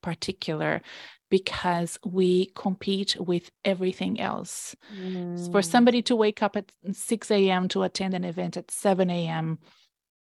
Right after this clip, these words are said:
Speaker 1: at Crown
Speaker 2: Mm.
Speaker 1: Casino, which is, like, an hour away from where they live, you're competing with time with family. You're, you know, you're not competing with another industry
Speaker 2: Mm.
Speaker 1: association that's organizing another event. No,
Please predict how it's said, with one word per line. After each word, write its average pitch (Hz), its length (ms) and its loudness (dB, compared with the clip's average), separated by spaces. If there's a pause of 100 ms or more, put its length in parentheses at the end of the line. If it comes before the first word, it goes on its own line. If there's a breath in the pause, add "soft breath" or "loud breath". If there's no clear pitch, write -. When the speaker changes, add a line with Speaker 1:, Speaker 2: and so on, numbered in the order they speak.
(420)
Speaker 1:
at - 240 0
Crown 180 280 6
Speaker 2:
Mm. - 40 -4
Speaker 1:
Casino, 175 420 -4
which 165 180 -4
is, 170 80 -2
like, 165 160 -2
an 170 120 -2
hour 170 240 4
away 165 240 2
from 170 180 -4
where 165 160 0
they 160 260 0 (300)
live, 175 680 0 (360 loud breath)
you're 196 180 8
competing 185 680 0
with 165 260 -2
time 170 280 -2
with 170 120 -4
family. 147 380 -6
You're, 151 220 -6
you 175 160 2
know, 254 220 6
you're 269 140 4
not 359 160 2
competing 254 520 0
with 202 160 6
another 180 640 2 (680 soft breath)
industry 190 520 2
Speaker 2:
Mm. 175 60 6
Speaker 1:
association 165 680 0
that's 160 180 0
organizing 156 560 0
another 151 340 -2
event. 170 340 -2
No, 190 380 6